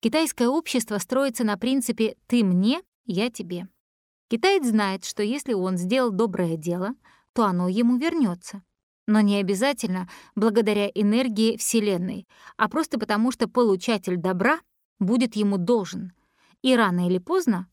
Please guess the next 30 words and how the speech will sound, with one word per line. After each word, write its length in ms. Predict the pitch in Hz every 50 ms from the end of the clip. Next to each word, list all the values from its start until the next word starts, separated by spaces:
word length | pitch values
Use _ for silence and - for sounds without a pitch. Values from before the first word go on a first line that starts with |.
| _ _
вернёт 460 | 247 285 320 269 214 185 202 196 190
долг. 360 | - 170 190 - - - - _ _ _ _ _ _ _ _ _ _ _ _ _ _ _ _ _ _ _ _ _ - - - _
Сегодня 400 | - - 214 196 208 190 196 196
я 160 | 180 180 180 180
пригласил 480 | - 240 226 233 262 254 - - 285
тебя 240 | 240 - 240 277 269
в 40 | 240
ресторан, 480 | 262 240 - - 262 262 269 262 262 - _ _
завтра 400 | - 180 226 294 311 - - 302
пригласишь 640 | - - 226 185 165 190 190 175 - 220 220 - -
ты. 240 | - - - 180 - _ _ _ _ _ _ _ _ _ _
У 80 | 220
тебя 400 | 220 - 226 214 247 254 254 -
женится 460 | 226 214 262 262 254 254 240 - 262 240
сын? 260 | - - 359 427 453 - _ _ _ _ _ _ _ _
Вот 220 | - 196 262 370 -
тебе 220 | - 262 233 240
конверт 480 | - 226 202 185 185 233 311 - - - -
с 160 | - 226 - -
тысячей 500 | - 285 277 - 285 254 - - 254 233
юаней. 600 | 208 196 214 202 180 175 175 175 175 175 185 180 - _
Ведь 220 | - 208 208 220 -
когда 560 | - 226 208 208 190 185 214 208 208 208 - -
женился 520 | - 190 214 226 214 208 202 185 - - 190
мой 320 | 180 185 214 285 359 339
сын, 360 | - - - 196 180 170 - - - - - _
ты 140 | _ - 277 226
тоже 320 | - 269 240 185 175 190
подарил 460 | 180 196 185 185 180 180 233 262 254
тысячу. 680 | 226 _ - 196 175 - - - - - - - 202